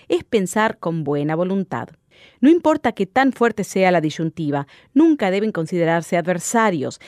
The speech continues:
sino aliados que procuran un bien común. De igual modo, es mucho más saludable concentrarse en las cualidades positivas de la relación que aferrarse a lo desagradable. Si uno se enfoca a la unión, podría encarar las diferencias.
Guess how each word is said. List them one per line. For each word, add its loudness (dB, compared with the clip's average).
sino 2
aliados 2
que -2
procuran -2
un -2
bien -2
común. 2
De 2
igual 2
modo, 2
es -4
mucho 2
más -4
saludable -4
concentrarse -4
en -4
las -8
cualidades 0
positivas -6
de -6
la 0
relación -4
que 2
aferrarse 0
a -2
lo 0
desagradable. 0
Si 0
uno 4
se 2
enfoca 0
a 0
la 0
unión, 0
podría 0
encarar -2
las -2
diferencias. -4